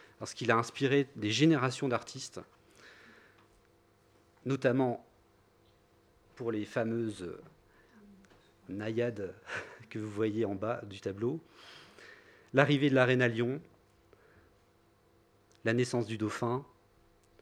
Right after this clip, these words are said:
les préparatifs du roi pour la guerre en, euh, la guerre d'Allemagne, le couronnement de la reine à l'abbaye de Saint-Denis. Alors,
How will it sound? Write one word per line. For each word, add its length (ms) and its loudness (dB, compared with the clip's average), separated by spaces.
les 80 0
préparatifs 600 0
du 120 -4
roi 260 0
pour 120 -4
la 100 -4
guerre 220 -4
en, 100 -4
euh, 300 -6
la 100 -6
guerre 200 -2
d'Allemagne, 560 -2
le 100 -2
couronnement 400 2
de 60 2
la 100 6
reine 220 2
à 40 0
l'abbaye 360 -2
de 60 -14
Saint-Denis. 540 -4
Alors, 340 -4